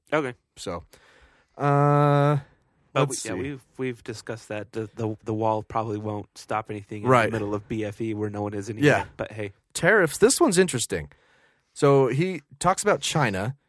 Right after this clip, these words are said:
Speaker 2: and he says, "We recently imposed tariffs, uh, of two hundred fifty billion dollars on Chinese goods, and now our treasury is receiving billions of dollars."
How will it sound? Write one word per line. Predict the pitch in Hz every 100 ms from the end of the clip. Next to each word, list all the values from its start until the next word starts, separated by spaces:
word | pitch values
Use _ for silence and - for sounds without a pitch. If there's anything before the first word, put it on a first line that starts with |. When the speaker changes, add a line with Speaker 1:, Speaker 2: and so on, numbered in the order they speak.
| _ _ _ _ -
Speaker 2:
and | 120 120 113
he | 127
says, | - 120
"We | 120
recently | 117 208 202 175
imposed | 160 143 160 143 -
tariffs, | - 156 143 139 -
uh, | 131 123 120 117
of | 117 117
two | -
hundred | 180 160
fifty | 160 143
billion | 135 127 127
dollars | 120 113 110
on |
Chinese | 104 117 101 -
goods, | 131 120
and | 117
now | 110
our | 117
treasury | 107 - 123 110 113
is | 104
receiving | 104 - 113 104
billions | 101 110 110 113 110 104 -
of | 101 98
dollars." | 107 101 113 160 170